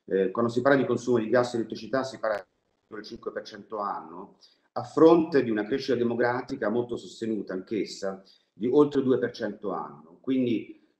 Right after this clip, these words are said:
eh, la diversificazione e lo sviluppo delle rinnovabili e di altre forme di industria diventerà, eh, inevitabile, eh, da parte dell'Algeria. Quindi in questo quadro è molto importante che l'Italia e le imprese italiane siano pronte a posizionarsi sul mercato algerino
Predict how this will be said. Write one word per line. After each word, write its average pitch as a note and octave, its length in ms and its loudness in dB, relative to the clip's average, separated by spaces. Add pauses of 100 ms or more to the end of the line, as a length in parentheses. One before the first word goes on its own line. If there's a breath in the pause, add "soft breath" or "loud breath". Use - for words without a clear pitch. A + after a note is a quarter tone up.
eh, F2+ 560 -6
la G#2 100 -2
diversificazione A#2 1300 0
e - 20 -4
lo F#2+ 120 -2
sviluppo A2+ 520 0
delle G2 200 0
rinnovabili G2 920 -2
e F2 80 -18
di F#2+ 80 -8
altre G#2 180 -6
forme A#2 180 0
di A2+ 60 0
industria B2 360 -4
diventerà, G#2+ 720 -4 (200)
eh, F#2+ 100 -6
inevitabile, A#2 1000 0
eh, F2+ 160 -6
da F#2+ 100 -6
parte G2+ 240 -4
dell'Algeria. F2 540 -6 (400 soft breath)
Quindi C#3 220 6
in C3+ 60 -2
questo E3 260 2
quadro E3 380 4
è A2 400 -2
molto D3 240 -2
importante C#3 580 -4
che A2 60 -4
l'Italia A#2+ 460 -4
e G#2 40 -2
le G#2 60 -4
imprese A2+ 260 -6
italiane C3 340 -4
siano G2 380 -12
pronte - 800 -2
a - 120 -18
posizionarsi G#2 640 -4
sul G2 100 -8
mercato G2+ 360 -4
algerino F2+ 600 -6